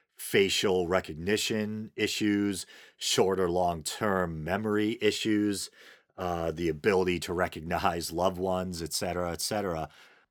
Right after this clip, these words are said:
And the only workaround for me seems to be this idea that some posit that perhaps the brain is a receiver for consciousness. Um, you know, you damage a, a T V or an antenna, as Graham Hancock would say,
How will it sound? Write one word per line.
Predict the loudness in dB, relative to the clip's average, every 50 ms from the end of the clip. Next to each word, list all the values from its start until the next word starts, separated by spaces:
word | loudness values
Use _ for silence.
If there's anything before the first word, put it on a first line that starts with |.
| _ _
And | -4 0 2
the | 4 6 8
only | 8 8 6
workaround | 6 8 8 8 8 6 4 4 4 4 2 0 -2
for | -2 -2 0
me | 4 6 6 6 6
seems | 2 -2 -4 -6 -4 -4 -4 -6
to | -6 -2
be | -2 0 0 0 0 -2 -4 -6 -8 _ _ _ _ _ _ _ _ _ _ _ _ _ _ -10
this | 2 4 4 4 4 0 2
idea | 2 2 2 2 2 0 0 0 0
that | 0 -4 -6 -4 -4
some | -4 0 2 4 4 4 2 0 -6 -10 -12 -14 -16 _ _ _
posit | 0 2 2 4 4 0 -4 -6 -8 -10 -14 _ -20 -20 _ _ _
that | -2 -2 0 0
perhaps | 2 4 6 6 6 4 0 -6
the | -8 -8
brain | -4 -2 -2 -2 -2 -4 -6 -6
is | -6 -6 -4 -6 -6 -8 _ _
a | -8 -8 -6
receiver | -6 -6 -4 -2 4 6 8 8 8 6 2
for | 0 -4 -10
consciousness. | -8 -6 -6 -8 -8 -12 -12 -12 -12 -12 -12 -12 -16 -16 -12 -12 -12 -12 -14 _ -20 -20 -20 _ _ _ _ _ -6
Um, | -4 -2 -2 -2 -4 -6 -8 -12 -16 -20 _ _ _ _
you | -6 -2
know, | -2 0
you | 0 -2
damage | 0 4 6 6 6 6 4 2 2 0 0 -2 -4 -6 -4 -6
a, | -6 -6 -6
a | -6
T | -6 -2 0 2 2 2
V | 2 2 2 2 0
or | 0 -2
an | -6 -6 -8
antenna, | -8 -8 -10 0 2 2 2 2 0 -8 -12 -10
as | -10 -10 -8
Graham | -4 -4 -2 -2 -4 -6
Hancock | -6 -4 -4 -4 -6 -6 -6 -6 -6 -8 -10 -14
would | -14 -8 -6
say, | -6 -6 -6 -6 -10 -14 -18 -20